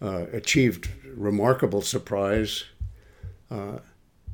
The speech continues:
dropped some Mavericks on the s-, on the sam sites and then tore 'em up with a thirty millimeter cannon. I mean, they shredded those sam sites on the Kuwaiti <laughs> border. And very famously, because it was in the presence of a lot of people at that headquarters, Chuck Horner said,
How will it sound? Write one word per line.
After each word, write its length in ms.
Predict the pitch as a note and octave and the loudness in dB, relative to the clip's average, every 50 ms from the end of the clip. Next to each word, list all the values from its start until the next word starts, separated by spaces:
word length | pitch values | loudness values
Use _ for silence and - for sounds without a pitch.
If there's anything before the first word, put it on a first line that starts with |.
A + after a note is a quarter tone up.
| - - _ _ _ _ _ _ - - - - - - - C#3 B2 | -14 -16 _ _ _ _ _ _ -20 -20 -20 -20 -20 -20 -20 -18 -8
dropped 340 | A2 A#2 G#2+ - - - - | -4 -2 -2 -2 -4 -2 0
some 200 | - B2 A2 G#2+ | 2 4 6 6
Mavericks 500 | A2 A2+ A#2 A2+ A#2 A2+ A2+ - - - | 6 4 4 4 2 2 2 0 -2 -4
on 200 | A#2 A#2 A2 G#2+ | -2 0 0 0
the 60 | G2+ | 0
s-, 160 | - - - | -2 -4 -4
on 180 | - A#2+ G#2 G#2+ | -2 0 0 2
the 60 | G#2+ | 2
sam 300 | - - B2 A2 A#2 A2+ | 2 2 2 2 2 2
sites 340 | A2 - A2 G#2+ G#2+ G#2+ B2 | 0 0 0 0 0 -2 -2
and 120 | A2 G2+ | -2 0
then 220 | G#2 G#2 G2 F#2 | 0 0 0 -2
tore 380 | - - - - D3+ D3 D3 C#3+ | -4 -6 -4 -2 2 4 6 6
'em 100 | C3+ B2+ | 6 6
up 180 | A#2 A2+ - - | 4 2 -2 -4
with 160 | G#2+ F#2 G2+ | -6 -6 -6
a 40 | F2+ | -8
thirty 420 | - - A2+ G#2 F#2+ G2+ E2+ - - - - - | -6 -2 0 0 0 -2 -4 -6 -10 -18 -18 -12
millimeter 480 | - A#2+ A2 F#2+ F2+ F#2+ F#2 E2 F2+ | -8 -6 -4 -2 -2 -2 -2 -2 -4
cannon. 300 | E2+ - - F#2 F2+ G2 G2+ | -6 -6 -6 -6 -6 -4 -2
I 80 | A2 | 2
mean, 160 | G#2+ A2 G#2 | 2 4 4
they 200 | F#2+ G2+ F#2+ F#2 | 4 2 0 0
shredded 600 | F2 - - - - - B2+ C3+ A#2+ G#2 F#2+ F2+ | 0 -2 -4 -4 0 4 6 6 6 6 2 -2
those 180 | F#2 F#2 F2 E2+ | -2 -4 -4 -4
sam 280 | - - G2+ G2 G2+ G2 | -2 -2 0 0 0 -2
sites 340 | - - F#2+ F2 - - | -2 -2 -2 -2 -4 -4
on 120 | G2 F2+ F2+ | -4 -4 -4
the 60 | F#2 | -4
Kuwaiti 520 | - - - - F2+ F2 G2 G#2+ G2+ G#2+ | -6 -6 -6 -4 -4 -2 -2 -2 -2 0
<laughs> 140 | F#2+ F#2 F#2 | 0 0 2
border. 340 | - D#3+ A#2 - - - - - - - - - - - - - - - - - - - - - - - - - | 2 0 -2 -2 -6 -10 -12 -18 -20 -20 -20 -20 -20 -20 -20 -20 -20 -8 -2 0 0 0 0 -4 -12 -18 -14 -8
And 420 | - A2 G#2 G#2 G2 F#2 F2 - | -4 -2 -2 -2 -2 -2 -4 -6
very 320 | A2 A2+ A#2+ A2 A2 A2 G#2 | -8 -6 0 2 4 4 4
famously, 640 | - - D3 - C#3 B2+ A2+ - - - G#2 F#2+ G2 | 6 10 12 12 12 12 8 6 2 2 2 2 2
because 320 | F#2 G2 F2 - G#2+ F2 | 0 -2 -2 -2 -2 0
it 80 | G2 G2 | 0 -2
was 140 | F#2+ F2 F#2+ | -2 -2 -2
in 60 | G2+ | -2
the 60 | G2+ | -2
presence 460 | - - A2+ A2+ G#2 G#2+ F#2+ E2 - | 0 2 2 2 2 2 0 -2 -4
of 80 | G2+ F#2 | -6 -4
a 40 | F2+ | -2
lot 200 | F2+ G2 A2 G#2+ | 0 2 2 0
of 80 | F2 | 0
people 320 | - A#2+ A#2+ A#2 - G#2+ F#2 | 0 0 0 0 0 -2 -2
at 140 | F2+ F2 | -2 -2
that 140 | - F#2 F2 | -4 -6 -4
headquarters, 680 | - A2+ A2+ A2+ - - A#2+ A2 F#2+ G2 F#2+ F2 F2 - - | -2 -4 -4 -4 -4 -4 -4 -2 -2 -2 -2 -4 -6 -6 -4
Chuck 220 | - - G#2+ G2+ | -2 -2 -2 -2
Horner 360 | - - G#2 G2+ F#2+ G2 G2 F2 | -2 -2 0 0 2 0 -2 -2
said, 380 | - - G#2 F#2+ F2 E2+ E2+ | -4 -4 -4 -4 -4 -6 -8